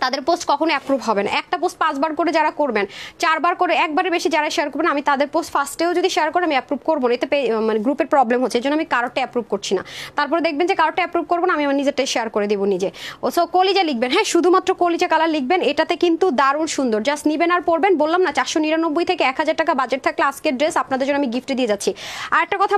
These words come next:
মাথায় রাখবেন, একজন আপু যদি একই রকম দুইটা নেন, এই ড্রেস সেম নাও হতে পারে। মনে করেন এই জিনিসটা এখানে আছে, এই জিনিসটা এখানে হতে পারে। উনিশ বিশ,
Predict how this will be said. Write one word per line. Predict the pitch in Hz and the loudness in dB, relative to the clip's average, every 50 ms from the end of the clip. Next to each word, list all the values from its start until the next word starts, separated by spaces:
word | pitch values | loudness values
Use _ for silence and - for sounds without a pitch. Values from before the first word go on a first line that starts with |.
| 349 | 4
মাথায় | 359 339 - 359 359 | 4 4 4 2 2
রাখবেন, | 359 311 381 370 262 - 262 294 320 | 2 2 2 0 2 0 0 0 0
একজন | - - 262 247 247 370 381 381 392 349 - - | 0 -4 -2 0 2 2 4 4 4 4 4 2
আপু | - - 330 359 285 311 | 2 0 0 0 2 2
যদি | 330 277 349 285 - 269 | 2 0 0 0 0 -2
একই | 269 - 349 359 359 | 0 0 2 2 2
রকম | 349 349 359 349 302 | 2 2 2 2 2
দুইটা | 269 277 262 320 320 320 320 311 311 302 | 2 0 0 0 0 0 0 0 0 0
নেন, | 277 294 349 349 302 | 2 2 2 2 0
এই | 285 269 | 0 0
ড্রেস | 233 330 359 349 - | 0 -2 -2 -2 -2
সেম | 330 302 302 302 277 262 | -2 0 0 2 2 4
নাও | 262 302 330 294 | 2 2 2 0
হতে | 320 294 - 269 - | 0 0 0 0 0
পারে। | 214 - - - - - - - - - 262 | -2 -2 -4 -6 -8 -12 -14 -10 -4 -2 0
মনে | 302 320 349 349 | 2 2 0 0
করেন | 359 359 381 359 247 254 302 | 0 0 0 0 0 0 0
এই | 330 349 285 | 2 2 2
জিনিসটা | 330 339 339 - - 330 302 | 2 0 0 0 -2 -2 0
এখানে | 294 320 330 339 339 | 0 0 0 0 0
আছে, | 339 370 359 | 2 0 0
এই | 269 | 0
জিনিসটা | 302 - - - 294 269 | 0 -2 0 0 0 0
এখানে | - 262 262 262 | 0 0 0 0
হতে | 247 208 | -2 -2
পারে। | 247 - - - 302 320 | -2 -2 -2 0 2 4
উনিশ | 339 381 359 302 247 | 4 4 4 2 0
বিশ, | 247 | -2